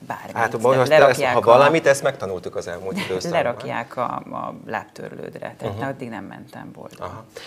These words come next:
Speaker 2: Na most az előbb, amikor itt, ö, kérdezgettem, hogy volt-e olyan munka esetleg, amit azért vállaltál el, mert kellett a pénz, meg ilyesmi,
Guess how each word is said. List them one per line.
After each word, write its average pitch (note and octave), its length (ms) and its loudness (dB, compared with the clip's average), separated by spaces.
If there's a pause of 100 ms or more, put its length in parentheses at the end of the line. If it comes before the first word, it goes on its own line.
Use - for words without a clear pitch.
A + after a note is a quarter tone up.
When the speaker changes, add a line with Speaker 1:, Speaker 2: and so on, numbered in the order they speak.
(160)
Speaker 2:
Na B2+ 60 -4
most B2+ 140 -2
az A#2+ 120 2
előbb, F3+ 180 6
amikor A#2+ 300 2
itt, A#2 180 -8
ö, A2 120 0
kérdezgettem, G#2+ 560 -4
hogy G2 120 -6
volt-e A2+ 260 -2
olyan G2 180 -2
munka G2 320 -6
esetleg, F#2+ 360 -8
amit F#2 160 -8
azért G2+ 260 -4
vállaltál F#2 520 -8
el, F#2+ 260 -6
mert F#2+ 300 -8
kellett F#2 380 -8
a F2+ 60 -12
pénz, F#2 320 -10
meg F2 160 -14
ilyesmi, F#2 380 -12